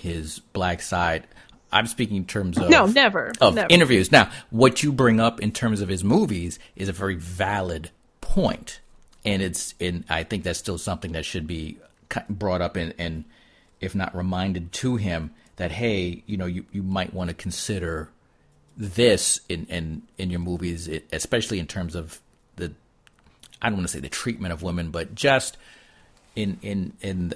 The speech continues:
Speaker 1: how they're depicting his relationships with women of color in his movies. That's a valid point.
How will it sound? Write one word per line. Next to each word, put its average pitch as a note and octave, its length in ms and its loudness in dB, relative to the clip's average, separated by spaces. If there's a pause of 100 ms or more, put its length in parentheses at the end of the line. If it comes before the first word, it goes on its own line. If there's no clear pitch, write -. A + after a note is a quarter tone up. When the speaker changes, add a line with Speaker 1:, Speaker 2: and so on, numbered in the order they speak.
(140)
Speaker 1:
how A2+ 400 0
they're G2+ 220 2
depicting F#2+ 520 -4
his F#2+ 220 -4
relationships F2 840 -4
with D#2+ 300 -6
women F#2 340 2
of D#2+ 160 -4
color E2 480 -2
in A#2+ 160 10
his E2+ 180 4
movies. - 380 -6 (400)
That's C3+ 200 10
a G2+ 40 2
valid F2 300 4
point. - 320 -4